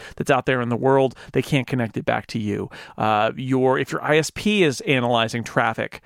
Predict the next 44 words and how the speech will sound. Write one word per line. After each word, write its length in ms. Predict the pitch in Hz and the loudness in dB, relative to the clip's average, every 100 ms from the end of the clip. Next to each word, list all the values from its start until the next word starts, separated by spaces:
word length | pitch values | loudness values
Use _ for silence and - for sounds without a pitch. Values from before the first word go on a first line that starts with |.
| - - - | -20 -6 2
on 380 | 135 127 123 - | 4 4 0 0
its 440 | 135 120 - - | 2 2 0 -2
network, 560 | 160 - 131 - - - - - _ | -2 -2 -6 -6 -10 -20 -20 -20 _
uh, 280 | 113 110 104 65 | 0 2 0 -4
you 560 | 165 131 131 135 139 - | -4 0 0 -2 -6 0
aren't 440 | 139 160 180 - - | 2 4 0 -4 0
part 200 | 269 294 | 2 2
of 140 | 165 | 2
that. 240 | 117 107 | 0 0
You 420 | 131 127 156 180 185 | -6 0 2 4 2
are 500 | 151 160 160 156 151 - | 2 4 4 2 0 -2
in 140 | 139 | -2
a 80 | 123 | 0
secure 340 | - - 175 | -4 0 0
tunnel 440 | 160 180 170 127 107 - | 2 0 0 -2 -4 -2
going 260 | 143 135 123 | 0 2 0
somewhere 360 | 147 131 127 | -2 0 2
else, 340 | 117 90 - - - - | 2 0 -10 -18 -20 -6
and 480 | 135 123 117 117 110 | -2 0 0 -4 -2
the, 420 | 123 117 117 - 110 | 2 2 2 -4 -8
your 120 | 139 117 | -2 0
I 100 | 117 | 0
S 80 | |
P 180 | - 131 | -2 -4
isn't 180 | 113 117 | -4 -6
looking 240 | - - | -10 -8
at 80 | - | -10
what 140 | - - | -10 -10
you're 100 | - | -8
doing 260 | - - | -6 -6
either. 240 | 117 113 - - - - _ - | -6 -6 -8 -14 -20 -20 _ -4
Just 180 | 285 - | -2 0
download 300 | 233 226 190 | 2 2 4
the 120 | 165 | 2
app, 220 | 170 202 | 2 -2
you 60 | - | -4
click 260 | 165 175 | 0 0
to 80 | - | -2
connect, 380 | - 151 170 - | -2 0 0 0
and 80 | 175 | -2
that's 160 | 202 | 0
it. 200 | 277 247 | 2 2
You're 120 | 147 156 | 2 -2
protected. 720 | 165 - 208 - 160 151 | -2 -2 -2 0 0 0